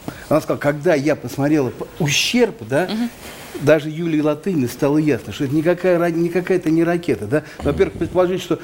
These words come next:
Speaker 1: ракеты с боезарядом испытывают, это вообще нонсенс, да. А без боезаряда никакая ракета так взорваться с такой силой,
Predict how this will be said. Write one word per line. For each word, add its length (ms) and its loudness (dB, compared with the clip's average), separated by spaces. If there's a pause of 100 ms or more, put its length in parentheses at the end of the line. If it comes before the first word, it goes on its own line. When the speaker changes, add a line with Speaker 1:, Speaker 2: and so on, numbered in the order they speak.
(140)
Speaker 1:
ракеты 400 2
с 60 -6
боезарядом 680 2
испытывают, 480 -4
это 120 -2
вообще 300 2
нонсенс, 600 0
да. 220 4 (260)
А 100 6
без 200 -6
боезаряда 580 2
никакая 240 0
ракета 360 0
так 140 -2
взорваться 480 0
с 40 -14
такой 300 0
силой, 420 0